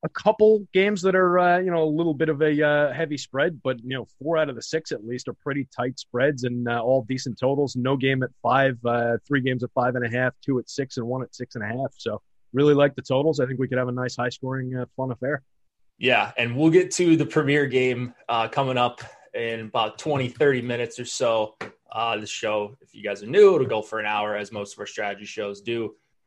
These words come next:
Speaker 2: Uh, N H L is pretty much the only game in town. This is not going to lock at, uh,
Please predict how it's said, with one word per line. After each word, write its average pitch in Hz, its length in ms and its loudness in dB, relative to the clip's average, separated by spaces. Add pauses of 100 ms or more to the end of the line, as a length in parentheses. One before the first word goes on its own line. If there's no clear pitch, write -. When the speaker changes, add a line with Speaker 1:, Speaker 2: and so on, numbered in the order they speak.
Speaker 2:
Uh, - 120 -4
N 131 100 0
H 143 160 -2
L 160 80 4
is 139 60 -2
pretty 147 180 -4
much 139 140 -2
the - 100 -16
only 135 180 -2
game 131 180 -2
in 110 80 -8
town. 120 380 -4 (400)
This 156 200 -2
is 160 120 -2
not 139 280 0
going 139 200 -2
to 107 100 -10
lock 107 380 -4 (100)
at, 104 320 -4 (180)
uh, 101 440 -4